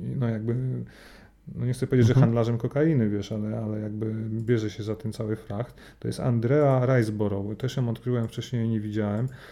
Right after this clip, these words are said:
Speaker 1: e, ale pojawiła się w kilku fajnych filmach, im bardziej zacząłem grzebać w tym temacie. W-, obsada jest fantastyczna, a, a ci, co, nie znam aktorów meksykańskich grających tych żołnierzy, co przejmują kartel,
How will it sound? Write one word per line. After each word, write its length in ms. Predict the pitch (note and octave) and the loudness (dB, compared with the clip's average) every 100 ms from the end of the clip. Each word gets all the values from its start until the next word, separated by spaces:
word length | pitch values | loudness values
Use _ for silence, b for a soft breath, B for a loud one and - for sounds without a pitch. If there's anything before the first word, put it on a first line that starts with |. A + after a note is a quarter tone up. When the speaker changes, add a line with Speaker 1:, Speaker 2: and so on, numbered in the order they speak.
| B B | B B
Speaker 1:
e, 240 | A2 A2 A2+ | -2 -2 0
ale 140 | B2 C3 | 0 2
pojawiła 360 | D3+ D3 D#3 | 4 4 4
się 100 | C#3 | 2
w 60 | C3 | -2
kilku 220 | C3 C3+ | -4 -4
fajnych 280 | - B2+ C3 | -2 -2 0
filmach, 340 | C#3 B2 G#2 | 0 0 0
im 80 | A#2 | -2
bardziej 220 | A2 A2 | 0 0
zacząłem 300 | G#2+ A2 A2 | -2 -2 -2
grzebać 280 | G#2+ A#2 G#2 | -2 -2 -2
w 40 | |
tym 120 | - G#2 | -4 -6
temacie. 560 | G#2 G2+ G2 A2 A#2+ C3 B B B B - - | -4 -4 -4 -4 -4 -6 B B B B -20 -20
W-, 80 | - | -10
obsada 440 | C3 - C#3+ C3 | -6 0 4 4
jest 120 | B2 | 4
fantastyczna, 640 | - A2+ A#2+ - A2+ A#2+ A2+ | 0 -2 -2 -2 -4 -2 -2
a, 400 | A2 A2+ A2+ A#2 | -2 -2 -2 -2
a 60 | A2+ | -4
ci, 160 | - | -6
co, 120 | C3 | -8
nie 300 | - C3 C#3 | -4 0 2
znam 200 | C#3+ C3+ | 2 2
aktorów 340 | B2 - B2 A#2+ | 0 0 -2 0
meksykańskich 560 | A#2+ - - A#2 A#2 A2+ | -4 -6 -4 -4 -2 -2
grających 360 | A2+ A2+ A2 | 0 0 -4
tych 160 | G2+ A2 | -2 -2
żołnierzy, 480 | G#2+ A2+ A2+ G#2 G#2 | 0 0 0 0 -4
co 180 | - | -6
przejmują 460 | A2 - A2+ A2+ G#2+ | -8 -6 -4 -2 -2
kartel, 500 | A2 G2+ G2 A2 C#3 | -4 -6 -4 -2 -2